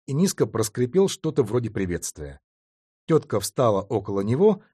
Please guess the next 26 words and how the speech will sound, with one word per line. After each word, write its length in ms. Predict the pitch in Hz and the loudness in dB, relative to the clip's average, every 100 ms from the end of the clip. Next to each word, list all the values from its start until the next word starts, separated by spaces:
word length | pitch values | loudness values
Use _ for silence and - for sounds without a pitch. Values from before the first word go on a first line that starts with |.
| - | -12
и 60 | |
предложила 560 | - 123 123 123 190 156 | -4 0 2 4 4 4
моему 320 | 117 113 113 | 2 2 0
деду 260 | 135 220 143 | 2 2 0
сесть 320 | - 196 143 | 0 0 0
за 120 | 120 | -2
стол. 420 | 131 - 87 76 _ _ _ _ _ | -2 -4 -6 -6 _ _ _ _ _
Как 160 | 135 185 | -6 0
выяснилось, 560 | 226 214 - 170 160 | 2 2 2 0 0
это 220 | - 170 147 | -4 0 2
была 240 | 143 147 | 4 2
жена 260 | 123 127 92 | 2 2 0
старика 400 | - 87 85 85 | -4 -8 -4 -6
Артуша. 460 | 82 85 80 - _ _ _ _ _ - | -6 -10 -12 -14 _ _ _ _ _ -8
Сейчас 400 | - 185 226 190 | -4 2 2 4
думаю, 440 | 160 196 175 175 | 4 6 6 4
что 200 | 139 180 | 2 0
она 160 | 175 175 | 2 2
вышла 340 | 160 196 175 | 2 0 0
за 140 | 147 147 | 0 0
него, 260 | 151 175 | 0 -2
когда 420 | 175 151 135 170 | -2 -2 4 4
ему 300 | 160 139 156 | 6 2 0
было 220 | 135 139 120 | 2 0 0
под 180 | 123 | -4
шестьдесят, 560 | - 127 127 123 202 | -6 -6 -4 2 2